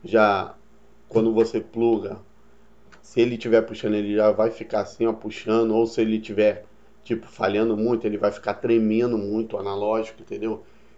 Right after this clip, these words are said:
Então esse site aqui, pessoal, é um site muito bom mesmo. Eu particularmente gosto demais desse site, entendeu? Demais mesmo. De vez em quando ele dá uma bugada assim, mas nada demais.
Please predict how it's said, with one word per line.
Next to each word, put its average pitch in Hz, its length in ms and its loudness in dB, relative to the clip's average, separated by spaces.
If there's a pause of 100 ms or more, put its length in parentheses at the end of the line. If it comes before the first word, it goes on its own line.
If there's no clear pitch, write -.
Então 127 360 -2
esse 156 160 -4
site 135 320 -2
aqui, 131 340 -4
pessoal, 110 400 -4
é - 80 -8
um 131 160 -4
site 139 460 -12
muito 123 500 -2
bom 120 160 -2
mesmo. 104 240 -2
Eu 143 120 0
particularmente 135 680 -6 (340)
gosto 131 280 -4
demais 135 500 0
desse 117 320 -6
site, - 540 -12
entendeu? 104 560 -2 (800)
Demais 120 580 -4
mesmo. 98 400 -10 (380)
De 120 80 -12
vez 151 180 -4
em 151 60 -8
quando 147 200 -4
ele 135 120 -4
dá 127 140 0
uma 123 100 -2
bugada 110 440 -2
assim, 143 240 -8
mas 113 540 -4
nada 120 300 -4
demais. 98 580 -10